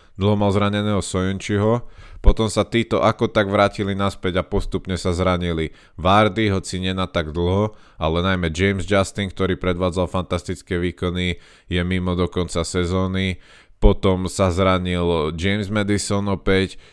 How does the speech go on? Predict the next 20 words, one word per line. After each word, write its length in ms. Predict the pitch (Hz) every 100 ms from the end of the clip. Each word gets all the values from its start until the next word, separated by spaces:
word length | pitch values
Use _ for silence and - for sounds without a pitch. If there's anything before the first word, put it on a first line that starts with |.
| -
ďalší 340 | 95 104 - 101
kľúčový 560 | 107 98 - 101 95
hráč, 320 | 92 92 -
ktorý 640 | - 95 92 92 90 85 -
túto 240 | 98 95 92
sezónu 640 | 98 92 92 87 92 87 - - -
ťahol 560 | 104 90 92 90 92
ten 240 | 87 92 85
tým. 320 | 95 90 -
A 80 | 78
teraz 560 | - 101 95 95 85 92
najbližšie 760 | 90 80 90 90 85 90 95
sa 160 | 90 90
zranil 380 | 90 90 90 85
aj 80 | 85
Harvey 320 | 90 90 87
Barnes, 400 | 76 87 85 -
ktorý 320 | - 92 87
je 60 | 87
naozaj 400 | 90 90 85